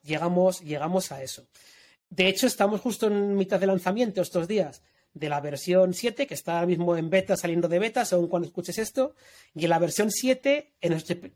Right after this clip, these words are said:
primeros benchmarks, pero tenemos todavía que, que ponerlo un poquito más a prueba, estamos viendo que acercamos más a los cuatro millones de inserciones por segundo, ¿vale? Cuatro mi-, es, es un poco sist-, en la vida real no vemos que la gente utilice tanto. O sea, los usuarios que conozco yo de primera mano,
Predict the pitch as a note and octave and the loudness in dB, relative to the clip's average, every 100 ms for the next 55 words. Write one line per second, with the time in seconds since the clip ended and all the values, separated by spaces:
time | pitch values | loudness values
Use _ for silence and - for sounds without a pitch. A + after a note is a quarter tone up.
0 | _ - F3 G#3+ F#3+ G#3+ - B3+ - F3 | _ -4 0 0 0 -2 0 -2 2 -2
1 | E3+ E3+ F3 F#3+ F3 E3+ D#3+ D#3+ D#3 _ | 0 -2 0 2 2 2 0 -6 -8 _
2 | - _ - F3 F3 E3+ D#3 E3+ D3+ E3+ | -20 _ -6 0 2 2 0 -4 -4 -6
3 | - D#3 F3+ G3 A3 - _ _ _ - | -6 0 2 2 0 -8 _ _ _ -12
4 | - F#3+ G3 G#3+ A3 G#3+ G#3 G3+ G3+ F#3 | 0 2 4 4 2 0 -4 0 0 0
5 | G3+ G3 E3 - - G3 A3 G3+ F3+ F#3+ | -2 0 -2 -4 -4 -4 0 0 2 2
6 | G#3 G3+ F3 - G3 G3 F3+ C#3+ C3+ A#2 | 0 0 -2 -2 -4 -2 -6 -6 -8 -10
7 | A#2+ E3 G#3+ _ D3+ E3+ F3+ F3+ - - | -12 -10 -12 _ -6 -4 -4 -6 -20 -6
8 | F#3 - G#3+ G#3+ A3+ A3+ F3+ - F3 D#3 | -4 -2 0 2 2 2 0 -8 -14 -16
9 | - - - F#3 F#3 C#4+ C#4+ C#4+ C#4 A3 | -16 -12 0 2 4 4 6 6 6 6
10 | G#3+ A3 - G#3+ E3 F#3 F3+ A3 A3 F#3 | 6 4 2 0 2 0 0 0 -2 -2
11 | F3+ G3+ F3 F3 D#3 - _ - - _ | -4 -2 -2 -2 -6 -18 _ -20 -20 _
12 | - E3+ E3 D#3+ - F3+ G3+ A3+ A3+ - | -2 0 0 -6 2 2 4 2 0 -6
13 | - G#3 G#3 G3+ - F#3+ F#3 F3+ F3+ F3 | -6 0 0 0 2 4 4 4 2 2
14 | E3+ D3+ C#3 C3 | 2 -2 -8 -12